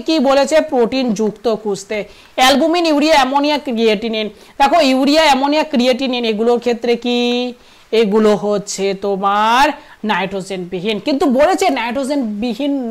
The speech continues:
নয়, সেটা হচ্ছে সঠিক উত্তর হয়ে যাবে অ্যালবুমিন। সেটা সঠিক উত্তর কি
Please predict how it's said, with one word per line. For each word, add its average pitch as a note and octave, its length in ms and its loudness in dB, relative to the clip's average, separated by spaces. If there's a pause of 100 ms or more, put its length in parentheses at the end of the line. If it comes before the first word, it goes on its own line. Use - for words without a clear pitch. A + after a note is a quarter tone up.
নয়, B3+ 680 4 (320)
সেটা A3 260 -2
হচ্ছে G#3+ 220 -2
সঠিক G3 340 -4
উত্তর G3 180 -6
হয়ে F3+ 240 -6
যাবে F3 180 -6 (180)
অ্যালবুমিন। F#3 800 -4 (540)
সেটা A3 280 -2
সঠিক A3 320 -4
উত্তর A#3+ 160 -2 (100)
কি C4+ 80 0